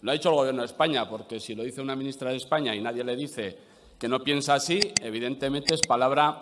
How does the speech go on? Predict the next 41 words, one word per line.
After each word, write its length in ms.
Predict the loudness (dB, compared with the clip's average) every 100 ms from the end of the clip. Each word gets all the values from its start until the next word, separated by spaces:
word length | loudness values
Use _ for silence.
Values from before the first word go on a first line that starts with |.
| -14 -20 -20
del 160 | 2 6
Gobierno 300 | 8 6 6
de 60 | 2
España. 440 | 2 0 0 2
Pero 160 | 2 4
lo 180 | 2
que 320 | 0 0 0 0
llama 240 | 0 2
la 100 | 2
atención 500 | 2 -2 -2 -2 0
de 80 | -2
esta 240 | -2 -4
propuesta 1080 | -2 0 0 2 6 6 4 -2 -14 -20 -8
es 180 | -4 -4
que 460 | 0 0 0 -4 -18 -20 -20 -18
Bildu 480 | -6 -4 -2 -4 0
Batasuna 800 | 0 2 -2 0 -2 -2 -4 -8 -18 -20 _
salga 480 | -12 -4 -4 0 0
a 200 | 0 -2
hablar 440 | -2 0 2 0 -2
de 120 | -2
la 160 | 0
deslocalización 1160 | 0 -2 -2 -2 0 -2 0 -2 0 -2 -2 -4 -10
de 200 | -6 -2
empresas. 840 | -2 -2 0 2 0 -4 -10 -14 -2
¿Ustedes 380 | 2 4 4
saben 400 | 4 4 4 2
cuántas 480 | 2 2 4 4 4
empresas 540 | 2 2 2 4 2 2
tuvieron 360 | 2 2 2
que 100 | 2
salir 280 | 2 2 4
de 60 | 2
la 80 |
Comunidad 300 | 2 0 2
Autónoma 300 | 0 2 4
Vasca 220 | 4 4 4
y 20 |
de 60 |
la 100 | 2
Comunidad 440 | 2 -2 0 2